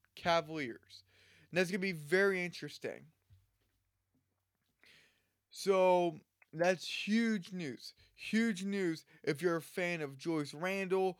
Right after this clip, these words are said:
or if you're a fan of the Knicks, or a combo of both, or you're just hoping for a good matchup.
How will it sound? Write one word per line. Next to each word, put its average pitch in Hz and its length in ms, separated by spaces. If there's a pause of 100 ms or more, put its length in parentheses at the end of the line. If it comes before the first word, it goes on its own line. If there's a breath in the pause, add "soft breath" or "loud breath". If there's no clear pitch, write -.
(160 soft breath)
or 147 140
if 151 80
you're 139 140
a - 20
fan 156 280
of 139 60
the 127 60
Knicks, 170 560
or 127 200
a 131 40
combo 156 480
of 127 120
both, 165 400 (100)
or 180 520 (220 loud breath)
you're 196 120
just 214 220
hoping 208 220
for 208 220
a 196 80
good 202 180
matchup. 208 540